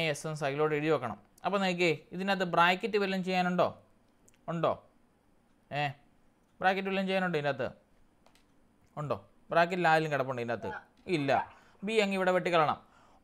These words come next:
ഓർഡർ, അതായത് പവർ വല്ലതും ചെയ്യാനുണ്ടോ? സ്ക്വയറോ അതുപോലെ തന്നെ സ്ക്വയർ റൂട്ടോ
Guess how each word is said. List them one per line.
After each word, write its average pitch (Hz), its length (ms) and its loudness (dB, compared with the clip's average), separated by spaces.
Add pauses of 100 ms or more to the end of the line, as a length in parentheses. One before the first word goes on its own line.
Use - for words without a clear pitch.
(140)
ഓർഡർ, 214 320 8 (200)
അതായത് 165 260 2 (120)
പവർ 180 300 8 (100)
വല്ലതും 202 280 2
ചെയ്യാനുണ്ടോ? 175 360 2 (120)
സ്ക്വയറോ 156 560 4 (180)
അതുപോലെ 147 280 -2
തന്നെ 151 200 -4
സ്ക്വയർ 151 340 2 (100)
റൂട്ടോ 165 300 6